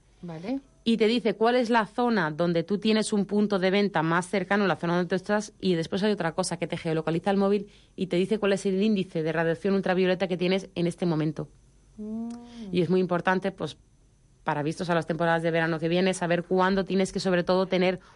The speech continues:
Speaker 2: una buena aplicación de protector solar.
Speaker 1: Es interesante, entonces, ¿eh? Repítanos la web esta que podemos, Ioma guion, no.
Speaker 2: Ioma guion medio
Speaker 1: Guion medio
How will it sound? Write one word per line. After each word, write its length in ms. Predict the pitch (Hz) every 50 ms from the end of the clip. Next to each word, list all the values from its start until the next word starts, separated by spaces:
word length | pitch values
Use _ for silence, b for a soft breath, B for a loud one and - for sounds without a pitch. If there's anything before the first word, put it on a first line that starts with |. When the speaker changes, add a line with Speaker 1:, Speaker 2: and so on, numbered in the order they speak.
| B B _
Speaker 2:
una 240 | 170 175 175 165
buena 260 | 156 156 175 185 202 196
aplicación 600 | 175 214 208 185 180 180 - 180 180 185 190 b b b b b
de 100 | - 175
protector 360 | 170 160 - 156 - 180 170
solar. 280 | - - 135 131 135 - - _ - - _ _ -
Speaker 1:
Es 160 | 180 175 - 214
interesante, 640 | 220 202 220 180 156 - - 185 202 190 - 160
entonces, 420 | 147 - 165 160 160 - - -
¿eh? 60 | 185 B B B B B B
Repítanos 540 | - 208 214 214 233 240 311 311 302 269 233
la 100 | 226 208
web 220 | 196 196 180 175 -
esta 240 | - - - 165 165
que 140 | - -
podemos, 720 | - - 175 175 175 170 165 160 160 160 165 165 170 - -
Ioma 560 | 214 202 202 202 214 220 240 247 254 277 277 269
guion, 520 | 226 202 196 202 202 214 226 247 254 240
no. 180 | 208 190 165 165
Speaker 2:
Ioma 400 | 208 208 220 220 233 247 285 311 294
guion 360 | 208 196 220 220 226 226 233
medio 420 | 220 202 180 170 156 156 151 147 147
Speaker 1:
Guion 300 | 185 202 220 220 214 214
medio 240 | 196 190 175 180